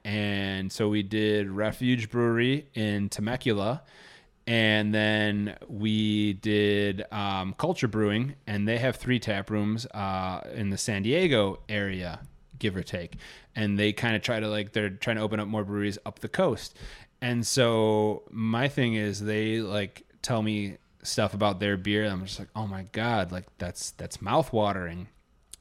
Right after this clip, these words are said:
And, like, the distribution for, say, like, a Refuge,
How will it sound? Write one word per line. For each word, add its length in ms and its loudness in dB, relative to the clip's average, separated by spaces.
And, 200 0
like, 420 -4
the 180 -6
distribution 920 2
for, 160 -4
say, 160 0
like, 140 -2
a 80 -2
Refuge, 580 -4